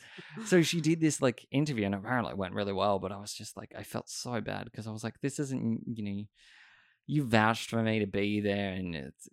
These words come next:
Speaker 2: you know, oh, it's just everything sort of felt like it
Speaker 1: Mm.
Speaker 2: fell apart that week. Um,
Speaker 1: Mm-hmm.
Speaker 2: it was the worst time to get, you know, like, sick. But it, I mean, like, when's the right time
Speaker 1: I
Speaker 2: to
Speaker 1: know,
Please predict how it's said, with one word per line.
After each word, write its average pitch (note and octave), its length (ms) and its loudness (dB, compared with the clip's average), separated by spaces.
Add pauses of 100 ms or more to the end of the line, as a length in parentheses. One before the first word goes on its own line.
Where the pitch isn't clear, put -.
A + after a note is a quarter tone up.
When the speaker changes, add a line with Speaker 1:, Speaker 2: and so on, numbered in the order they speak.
Speaker 2:
you - 460 -8
know, F2+ 80 -8 (220)
oh, G#2 240 0
it's - 120 -6
just - 280 -10
everything B2+ 420 6
sort A2+ 180 0
of F2+ 60 -2
felt F#2+ 180 0
like G2 140 -2
it F#2+ 80 -6
Speaker 1:
Mm. - 40 -14
Speaker 2:
fell G2 140 0
apart F#2+ 340 0
that G#2 160 0
week. B2 380 -2 (420)
Um, G2+ 300 2
Speaker 1:
Mm-hmm. C#3 140 -12 (100)
Speaker 2:
it A#2+ 60 4
was A2+ 80 6
the A#2+ 80 6
worst A#2 240 8
time - 140 -6
to F#2 60 -8
get, - 320 -4
you F#2 100 -8
know, F2 320 -8
like, F#2+ 220 -6
sick. - 280 -4 (200)
But D3+ 140 12
it, E3+ 100 12
I F3 60 12
mean, G3 140 8
like, G3 120 6
when's G#3+ 180 8
the D#3+ 80 10
right B2+ 280 12
time D3 220 8
Speaker 1:
I - 20 6
Speaker 2:
to - 60 6
Speaker 1:
know, - 60 8